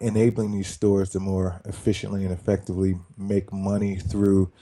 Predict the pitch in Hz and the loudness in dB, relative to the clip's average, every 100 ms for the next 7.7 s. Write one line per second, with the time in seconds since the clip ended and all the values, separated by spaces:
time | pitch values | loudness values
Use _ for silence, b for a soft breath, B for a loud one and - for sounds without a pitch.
0 | B B - - 123 - 101 98 101 95 | B B -12 -2 0 2 2 4 4 2
1 | 101 92 87 95 92 95 90 87 92 90 | -2 -2 -2 -2 -2 0 0 2 0 0
2 | 92 95 92 95 95 - 98 95 90 92 | -2 -2 -2 -2 -2 -2 -2 0 0 0
3 | 90 87 92 92 92 92 92 87 - - | 0 0 0 0 -2 -2 -2 -4 -10 -16
4 | _ b b b - 98 87 98 92 - | _ b b b -2 2 2 0 -2 0
5 | 104 104 95 90 - 110 98 92 90 - | 2 2 0 -4 -6 0 4 4 2 -4
6 | - - - 98 95 98 113 113 101 95 | -14 -18 -4 0 4 6 6 4 2 0
7 | 98 90 92 92 90 92 | -2 -2 0 0 0 -2